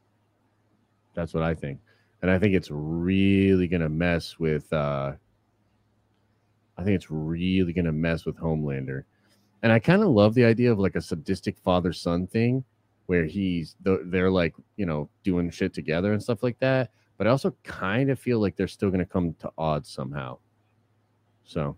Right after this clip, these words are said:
I don't know. It is a little nasty, but it would kinda make sense for the show too, right? I mean, because remember what Stan Edgar says? He says,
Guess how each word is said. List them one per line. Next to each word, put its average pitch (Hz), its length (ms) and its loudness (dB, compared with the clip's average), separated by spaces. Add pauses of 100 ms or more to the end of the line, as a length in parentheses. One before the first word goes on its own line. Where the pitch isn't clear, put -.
(120)
I 98 60 -4
don't 101 80 2
know. 92 120 0 (4000)
It 120 80 10
is 120 140 10
a - 20 6
little 90 160 8
nasty, 82 420 0
but 101 140 2
it 123 40 4
would 131 160 2
kinda 151 180 6
make 123 140 4
sense 117 220 0
for - 100 -6
the 87 80 2
show 82 300 0
too, 82 240 -4
right? 82 280 -2
I 95 60 -2
mean, 107 160 4
because 104 280 0
remember 127 280 4
what 127 140 2
Stan 104 260 2
Edgar 95 280 0
says? 87 320 0
He 82 80 -4
says, 85 500 0